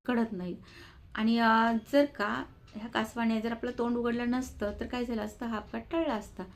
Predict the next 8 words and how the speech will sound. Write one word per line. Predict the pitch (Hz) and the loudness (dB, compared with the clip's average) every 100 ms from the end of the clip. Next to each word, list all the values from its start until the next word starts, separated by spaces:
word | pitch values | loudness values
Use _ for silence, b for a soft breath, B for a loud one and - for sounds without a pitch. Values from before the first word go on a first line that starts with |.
| B B B B - | B B B B -6
तर | 233 | -4
बऱ्याच | 220 262 302 294 | 0 2 2 2
लोकांचं | 269 262 262 302 - | 2 2 0 -2 -2
अशा | 226 269 | -2 0
ह्या | 269 254 | 2 0
कासवाप्रमाणेच | 254 - 240 247 233 240 262 269 | -4 -6 -8 -4 -4 -2 -2 0
नुकसान | 233 226 247 | 0 0 0
होतं. | 233 196 - | 0 -2 -6